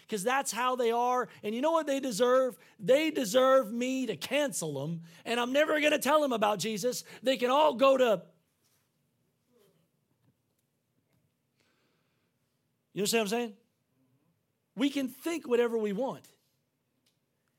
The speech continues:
And based on the way things happen in life, some of us get angry, some of us get sad, some of us get depressed, some of us get anxious. But the fruit of the Spirit is love,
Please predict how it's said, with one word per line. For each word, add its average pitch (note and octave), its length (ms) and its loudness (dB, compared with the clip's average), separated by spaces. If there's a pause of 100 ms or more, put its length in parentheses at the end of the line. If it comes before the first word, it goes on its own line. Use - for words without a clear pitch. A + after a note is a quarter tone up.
(340)
And G#3 220 -4
based D4 320 0
on C4+ 320 -4
the G#3+ 100 0
way A#3 200 0
things A3+ 240 -10
happen G#3+ 320 -6
in F#3+ 120 -6
life, G3 320 -4
some A#3+ 220 -6
of B3 120 -2
us F#3+ 120 -6
get E3 160 -6
angry, C#4 540 -6 (560)
some A#3+ 260 -2
of C4 100 0
us A#3 140 0
get F3+ 220 -4
sad, C4 580 -4 (420)
some C4+ 320 -2
of C#4 140 2
us A#3 160 0
get G#3 220 -4
depressed, A3+ 720 -6 (360)
some C#4 260 -2
of D4+ 120 0
us G#3+ 120 0
get F#3+ 240 -4
anxious. C#4 680 -4 (1700)
But G3+ 120 -20
the F#3 60 -16
fruit C#4 220 -8
of C#4 60 -8
the A#3 60 -8
Spirit A3 320 -8
is E3 120 -10
love, F3 480 -10